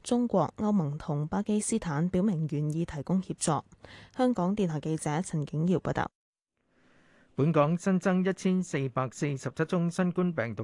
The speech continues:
Speaker 2: 確診，包括一千三百二十三宗本地感染及一百二十四宗輸入個案，多五間院舍呈報個案。學校方面就多一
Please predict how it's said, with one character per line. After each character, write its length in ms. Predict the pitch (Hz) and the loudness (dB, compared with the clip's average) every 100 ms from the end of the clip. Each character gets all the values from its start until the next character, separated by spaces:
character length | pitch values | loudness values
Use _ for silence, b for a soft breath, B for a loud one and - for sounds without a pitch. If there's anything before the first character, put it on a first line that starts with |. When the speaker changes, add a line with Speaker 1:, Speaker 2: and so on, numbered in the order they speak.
| - | -4
Speaker 2:
確 160 | 139 - | -4 -4
診， 280 | - 113 147 | -8 -8 -2
包 160 | 175 180 | 0 0
括 120 | 147 165 | -2 -6
一 80 | |
千 240 | 170 185 185 | -2 0 0
三 240 | - 180 | 0 0
百 120 | 170 131 | 0 -4
二 240 | - 120 | -4 -8
十 120 | 113 - | -8 -4
三 260 | 160 165 | -2 0
宗 180 | 160 165 - | 0 -2 -2
本 160 | 123 | -4
地 160 | 147 117 | -2 -4
感 200 | - 107 | -4 -6
染 100 | 143 | -4
及 300 | 117 127 139 139 | -4 -4 -6 -4
一 60 | |
百 120 | 170 135 | -2 -2
二 300 | - 123 120 | -2 -8 -8
十 120 | 117 | -8
四 240 | - 143 131 | -6 -4 -2
宗 240 | 156 165 | -2 -2
輸 220 | 151 185 | -2 -4
入 100 | 147 143 | -4 -4
個 260 | 131 127 131 | -4 -2 -2
案， 160 | 123 b b b b | -4 b b b b
多 200 | 170 175 - | 2 2 2
五 180 | 120 123 | -6 -4
間 220 | 175 170 165 | -2 0 -2
院 180 | 123 156 | -4 -4
舍 240 | 139 127 | -4 -6
呈 240 | - 98 | -6 -10
報 180 | 98 135 | -4 -4
個 300 | 131 131 131 | -2 -2 0
案。 140 | 131 117 b b b - | -2 -4 b b b -4
學 100 | 156 | -2
校 220 | 151 143 | 0 -2
方 180 | 185 190 | 0 2
面 160 | 180 131 | 0 -2
就 140 | 123 | -4
多 180 | 117 170 | 0 0
一 120 | 175 | 0